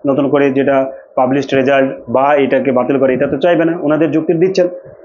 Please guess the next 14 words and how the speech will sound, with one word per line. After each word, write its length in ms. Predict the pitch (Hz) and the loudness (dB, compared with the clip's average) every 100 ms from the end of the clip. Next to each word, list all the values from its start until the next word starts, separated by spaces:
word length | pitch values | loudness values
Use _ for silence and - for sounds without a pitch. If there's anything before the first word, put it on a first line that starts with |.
| - | -10
কিন্তু 400 | - 202 202 214 | -2 0 2 0
আমাদের 340 | - 143 160 175 | 0 0 2 2
দেখার 280 | 139 135 170 | 2 2 0
বিষয় 340 | 175 185 185 | 2 0 0
সুবীর 260 | - 151 165 | 0 -2 0
সান্যাল 260 | 165 170 | 0 2
মহাশয় 380 | 160 156 143 165 | 2 0 0 -2
তিনি 320 | 160 151 156 - - | 0 -2 -2 -4 -2
কীরকম 400 | 165 190 214 160 | 0 2 2 2
যুক্তি 280 | 165 - | 0 2
নিয়ে, 280 | 156 151 151 | 2 2 0
কীরকম 460 | 151 175 175 180 180 | -2 0 0 2 0
আর্গুমেন্ট 480 | 127 131 160 160 151 | 0 0 2 0 0
নিয়ে 340 | 147 143 135 | 0 0 -4